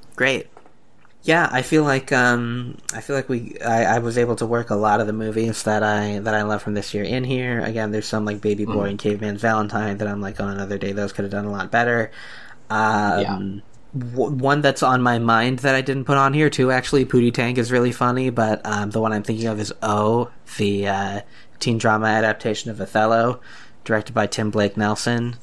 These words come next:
Speaker 2: Oh, yeah. I've never seen that.
Speaker 1: I watched it, and I was not expecting that much out of it, and I was like, it's a, it's what you think it is. It's a, it's a teen drama adaptation of Othello. It's pretty, like, by the book, but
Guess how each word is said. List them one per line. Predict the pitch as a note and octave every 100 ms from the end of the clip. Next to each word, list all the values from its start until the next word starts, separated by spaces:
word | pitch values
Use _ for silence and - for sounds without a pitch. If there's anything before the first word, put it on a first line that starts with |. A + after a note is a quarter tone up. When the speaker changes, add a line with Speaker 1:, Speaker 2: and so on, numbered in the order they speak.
| - - -
Speaker 2:
Oh, | - C3
yeah. | A2+ - A#2+ B2+ G#2+ F2 - - - - - - -
I've | - C#3
never | D#3+ A2
seen | - A2+ A#2+
that. | G#2 D#2 - - - - - - - -
Speaker 1:
I | C#3+
watched | D3+ D#3+ F3 -
it, | G#3
and | F#3 E3+
I |
was | D#3 C#3+
not | C#3 D3
expecting | C#3 - C#3 C3 C3+
that | B2+ A2
much | A#2+ A#2+
out | B2+
of | B2+
it, | C3+ C#3
and | B2
I | A#2+
was | A#2+ A2+
like, | A#2 A2+ G#2+ - - - - - - - - -
it's | E3 D#3+
a, |
it's | F3 F3+ -
what | F#3+
you | F3+
think | D#3 D#3 D3+
it | D#3
is. | D#3+ D3
It's | C#3
a, | C#3+ C3 A#2+
it's | B2+
a | B2+
teen | C#3+ B2+
drama | C3 B2 B2
adaptation | A#2+ F#2+ A#2 A#2+ A#2+ A2
of | A2+
Othello. | A2+ A2+ A2 B2+
It's | A#2 -
pretty, | A#2+ A2+
like, | A2+ A2 A2 - - - - - - -
by | A#2
the | A2+
book, | A2 A2 B2+ -
but | A#2+ A2+ G#2+ G#2 -